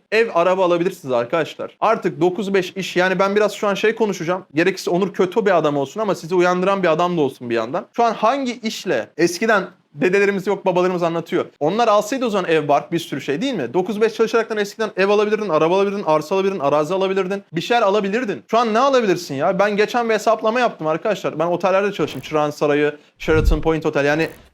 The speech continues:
prestij olarak kendimiz do-, dokuz beş çalışacağım zaman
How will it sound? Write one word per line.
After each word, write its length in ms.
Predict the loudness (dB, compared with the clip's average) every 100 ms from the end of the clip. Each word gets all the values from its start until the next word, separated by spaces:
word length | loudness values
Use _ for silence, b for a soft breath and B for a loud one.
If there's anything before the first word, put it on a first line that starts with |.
| 0
prestij 360 | 2 2 2
olarak 340 | 4 4 2 0
kendimiz 460 | -2 0 0 0
do-, 220 | 0 0
dokuz 280 | 0 0 2
beş 160 | 0 0
çalışacağım 600 | 0 -2 -2 -4 -2 -2
zaman 320 | 0 2 0